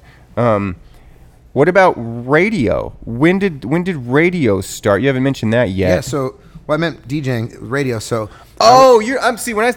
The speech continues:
Speaker 1: hear D J, I'm thinking, like, you're D J ing at bars
Speaker 2: No,
Speaker 1: or
Speaker 2: both,
Speaker 1: something.
Speaker 2: both. So,
Speaker 1: Right.
Speaker 2: um, I was on high school radio, and then when I got to college, uh, I was heavily involved in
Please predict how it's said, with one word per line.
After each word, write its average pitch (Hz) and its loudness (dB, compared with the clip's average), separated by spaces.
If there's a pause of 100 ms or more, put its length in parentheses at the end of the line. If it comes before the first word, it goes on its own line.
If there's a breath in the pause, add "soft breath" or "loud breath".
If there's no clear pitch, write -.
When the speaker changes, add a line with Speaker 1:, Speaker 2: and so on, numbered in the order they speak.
(100)
Speaker 1:
hear 151 0
D 143 2
J, 127 0
I'm 123 2
thinking, 117 -4
like, 107 0
you're 110 0
D 110 -2
J 110 -2
ing 107 0
at 98 -2
bars 107 4
Speaker 2:
No, 156 4
Speaker 1:
or - 2
Speaker 2:
both, 139 6
Speaker 1:
something. - -8
Speaker 2:
both. 120 -2
So, 131 0
Speaker 1:
Right. 127 4
Speaker 2:
um, 120 0
I 117 2
was 143 -2
on 117 -4
high 123 -2
school 147 -6
radio, 139 0 (260)
and 110 -4
then 110 -2
when 104 -4
I 104 -4
got 104 -4
to - -14
college, 110 -4
uh, 92 -4
I 95 -6
was 90 -10
heavily 120 -2
involved 101 -4
in 95 -8